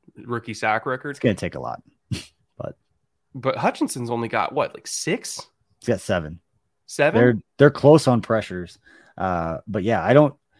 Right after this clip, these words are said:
Speaker 1: He could get it.
Speaker 2: between, you think they would still, I mean, I have a bet on George Karlaftis, uh, to win the defensive player or defensive rookie of the year award. I'm just not sure with Sauce Gardner and, uh, Woolen and some of these other guys that have made more splash plays, more talked about,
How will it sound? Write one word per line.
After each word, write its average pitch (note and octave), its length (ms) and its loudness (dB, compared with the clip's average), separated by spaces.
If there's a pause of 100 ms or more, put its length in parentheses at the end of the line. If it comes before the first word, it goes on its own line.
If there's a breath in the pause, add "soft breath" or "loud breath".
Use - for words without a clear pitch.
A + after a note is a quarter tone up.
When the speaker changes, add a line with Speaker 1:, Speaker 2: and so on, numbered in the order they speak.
(160)
Speaker 1:
He F#3+ 80 -4
could - 220 0
get A3 180 4
it. - 60 4
Speaker 2:
between, F#3 320 4 (800)
you C#3 100 4
think F3 220 2
they F#3 80 8
would E3 140 8
still, E3 340 8
I - 60 -20 (200)
mean, B2 120 2
I D3+ 80 8
have F3 100 8
a B2 60 4
bet A#2+ 340 4
on G#2 140 0
George G#2 220 0
Karlaftis, F#2 720 0 (120)
uh, F2 300 -2
to F#2 200 -8
win F#2+ 180 -6
the F2+ 60 -6
defensive F2 400 -10
player F2 340 -4
or F2+ 140 -6
defensive F2 400 -6
rookie F2+ 220 -4
of E2 60 -2
the E2 60 -4
year E2+ 140 -4
award. D#2+ 320 -8 (380 loud breath)
I'm D3+ 100 4
just E3 140 2
not D#3+ 120 6
sure C3+ 120 0
with B2 160 4 (100)
Sauce C3 360 4
Gardner A2+ 500 4
and, F#2 440 -2
uh, F2+ 160 -4
Woolen A2 420 2
and G2 100 -2
some G#2 100 -6
of G2+ 40 -2
these F#2+ 100 -2
other F#2+ 140 -2
guys F2+ 360 0
that F2 220 -6
have F#2 140 -8
made F#2 280 0
more F#2 180 -2
splash F2+ 460 -4
plays, F2+ 320 -4
more F2+ 140 -6
talked - 260 -6
about, F#2+ 280 -4